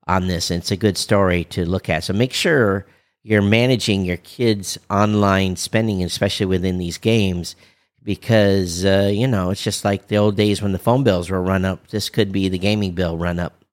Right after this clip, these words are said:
Google has begun opening access to generative A I in search, and if you've signed up for the Search Lab waitlist, keep an eye on your inbox.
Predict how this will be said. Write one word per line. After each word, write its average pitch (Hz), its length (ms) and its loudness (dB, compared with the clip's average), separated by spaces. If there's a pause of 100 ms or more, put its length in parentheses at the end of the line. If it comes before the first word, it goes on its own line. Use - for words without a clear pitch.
(1200)
Google 131 420 4 (400)
has 120 120 -2
begun 127 320 2
opening 127 380 2
access 113 480 -2
to 107 140 -2
generative 113 600 0
A 110 200 2
I 95 200 2
in 90 220 -4
search, - 440 -2
and 95 80 -6
if 92 120 -8
you've 101 100 -2
signed 113 300 0
up - 140 0
for 110 280 -2
the 101 120 -2
Search - 500 -2
Lab 120 360 0
waitlist, 98 680 -2 (460)
keep 143 260 0
an 117 160 0
eye 107 360 0
on 98 240 0
your 98 120 -2 (100)
inbox. 120 680 0